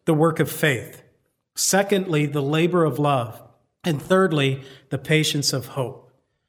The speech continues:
The work of faith. In James, he writes to us in James two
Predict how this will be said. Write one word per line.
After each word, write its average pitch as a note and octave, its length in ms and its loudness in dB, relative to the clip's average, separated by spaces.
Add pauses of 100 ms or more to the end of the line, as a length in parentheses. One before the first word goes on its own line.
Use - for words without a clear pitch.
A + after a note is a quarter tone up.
(440)
The E3 80 2
work G3+ 320 2
of F#3 100 2
faith. - 500 0 (520)
In F3 240 4
James, E3+ 640 2 (920)
he F3 100 6
writes F3+ 380 4
to E3+ 180 4
us D#3+ 140 0
in D3+ 100 2
James D#3 400 2
two D3 460 0